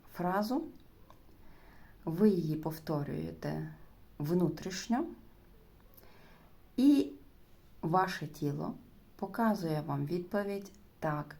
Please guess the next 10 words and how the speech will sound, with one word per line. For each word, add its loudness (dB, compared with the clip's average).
чи -8
«ні». -4
Ви, 2
нагадую, -2
звертаєте -6
увагу -2
геть -2
на 2
всі -4
відчуття, -6